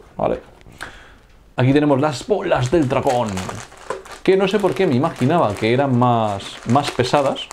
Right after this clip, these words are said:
¿vale? Son de plastiquete, pues bueno, pues como veis, pues muy normalitas, ¿vale? El dado churrigueresco, total y absoluto. Bueno, la calidad de los componentes de, de Falomir, obviamente, sigue siendo aquí,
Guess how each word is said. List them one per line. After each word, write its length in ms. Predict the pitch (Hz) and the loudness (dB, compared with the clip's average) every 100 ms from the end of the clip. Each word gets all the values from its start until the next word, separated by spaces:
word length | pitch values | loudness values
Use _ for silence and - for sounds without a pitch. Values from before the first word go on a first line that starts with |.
| - | -10
¿vale? 160 | 139 175 | -6 -4
Son 180 | - | -2
de 80 | 143 | 0
plastiquete, 640 | 127 113 - 110 135 - - - - - - - | 0 -2 -2 0 0 -2 -6 -12 -20 -20 -20 -4
pues 100 | 135 | 0
bueno, 200 | 113 101 180 | 0 0 -8
pues 140 | - 113 | -10 -6
como 240 | 113 101 | -2 0
veis, 460 | 107 107 95 - - - - | 2 0 -2 -10 -20 -20 -18
pues 140 | - 107 | -8 -6
muy 100 | 98 | -6
normalitas, 540 | 92 104 123 127 - - - - - | -4 0 2 2 -2 -4 -18 -18 -10
¿vale? 120 | - - - - - - - - | -6 -4 -6 -14 -16 -16 -16 -6
El 320 | - 139 135 131 | 0 2 4 4
dado 400 | 143 120 92 - - _ - - - _ _ _ - | 2 0 -2 -8 -20 _ -20 -20 -20 _ _ _ -20
churrigueresco, 800 | - 131 120 113 117 127 127 135 - - - - - | -2 2 2 2 2 0 -2 -6 -6 -16 -20 -14 0
total 440 | 113 104 95 120 | 2 2 2 2
y 40 | |
absoluto. 520 | 120 123 131 127 135 - - | 0 0 0 0 -2 -6 -4
Bueno, 140 | 117 | 0
la 100 | 110 | 0
calidad 260 | 104 107 110 | 2 0 0
de 80 | 123 | 0
los 80 | 123 | 0
componentes 440 | 127 120 123 110 | 0 2 2 0
de, 160 | 98 101 | -2 -2
de 140 | 104 | -2
Falomir, 440 | - 113 123 113 - - - - | 0 2 2 2 -2 -20 -18 -4
obviamente, 500 | 107 113 127 120 98 | 0 2 2 0 -2
sigue 260 | - 117 113 | -2 0 2
siendo 480 | 127 113 113 113 107 | 2 2 4 2 0
aquí, 400 | 101 117 101 | 0 -2 -2